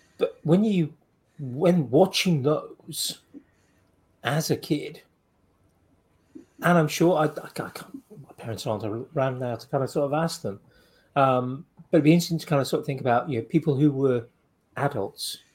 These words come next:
you know, people who were in their kind of, you know, twenties, thirties, forties, back when I was sort of preteen and teenager.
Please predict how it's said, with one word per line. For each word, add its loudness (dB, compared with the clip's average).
you -4
know, -6
people -4
who 2
were 4
in 0
their -2
kind -6
of, -10
you -2
know, -6
twenties, -8
thirties, 0
forties, -2
back -6
when -4
I -2
was -8
sort -14
of -20
preteen -4
and -12
teenager. -14